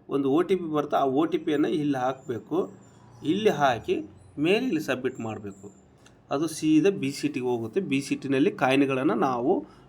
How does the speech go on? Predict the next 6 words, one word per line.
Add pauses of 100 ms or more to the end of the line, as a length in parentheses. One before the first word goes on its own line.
ಮಾರ್ಕೊಳ್ಬಹುದು. (560)
ಮತ್ತೆ (300)
ಆ
ಬಿ
ಸಿ
ಟಿದಲ್ಲಿ